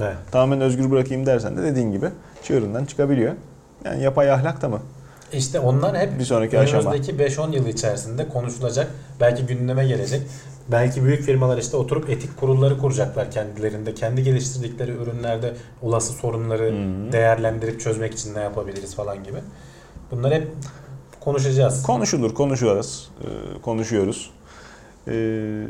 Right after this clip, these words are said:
Speaker 2: insanoğlunu insan yapan şeylerden bir tanesi de zaten konuşmak. Ama bir taraftan da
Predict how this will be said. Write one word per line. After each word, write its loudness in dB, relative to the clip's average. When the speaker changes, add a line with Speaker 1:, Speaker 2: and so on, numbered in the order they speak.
Speaker 2:
insanoğlunu 2
insan 2
yapan 2
şeylerden 0
bir -2
tanesi -2
de -2
zaten -2
konuşmak. 2
Ama 2
bir -4
taraftan 2
da -2